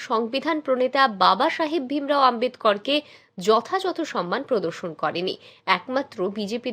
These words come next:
দলই আম্বেদকরকে প্রকৃত সম্মান প্রদর্শন করেছে। এই প্রসঙ্গে তিনি মন্তব্য করেন, সম্মান শুধু মুখে বললেই চলে না, সম্মাননা প্রদর্শনকে কার্যকর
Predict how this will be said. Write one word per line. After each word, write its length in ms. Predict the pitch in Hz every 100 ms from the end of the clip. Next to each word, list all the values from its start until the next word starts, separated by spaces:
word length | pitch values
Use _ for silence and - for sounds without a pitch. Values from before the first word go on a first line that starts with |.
| 202
দলই 200 | 208 302 285
আম্বেদকরকে 560 | 240 262 - 233 208 254
প্রকৃত 360 | 269 269 370 370 -
সম্মান 300 | 190 170 190 277
প্রদর্শন 400 | 226 175 165 - 160
করেছে। 280 | 165 170 - 180 - _ _ 214
এই 80 | 208
প্রসঙ্গে 340 | 208 277 269 285
তিনি 160 | 254 285 294
মন্তব্য 340 | 285 285 262 311 254
করেন, 220 | 180 202 - -
সম্মান 360 | 208 226 277 320
শুধু 160 | 330 302 240
মুখে 220 | 220 - 214 180
বললেই 340 | 202 226 320 -
চলে 200 | 269 302 202
না, 60 | - - _ _ -
সম্মাননা 580 | 208 202 220 240 277 285 -
প্রদর্শনকে 680 | 196 220 240 - 285 269 175 202 -
কার্যকর 560 | 180 165 - 269 294